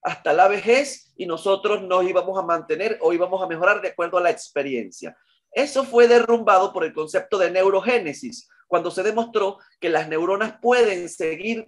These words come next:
eh, naciendo. Porque no, que las neuronas no se recuperan, las perdidas,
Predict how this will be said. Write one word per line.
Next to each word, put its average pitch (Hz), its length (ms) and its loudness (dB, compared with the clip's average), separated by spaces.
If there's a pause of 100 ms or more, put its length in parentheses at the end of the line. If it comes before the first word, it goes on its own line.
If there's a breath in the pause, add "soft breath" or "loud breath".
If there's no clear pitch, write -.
(180)
eh, 180 400 -2
naciendo. 170 840 -4 (380)
Porque 190 220 -2
no, 247 180 4
que 208 80 0
las 190 100 2
neuronas 196 300 -4
no 240 140 2
se 240 160 2
recuperan, 185 560 0
las 151 140 -2
perdidas, 147 460 -6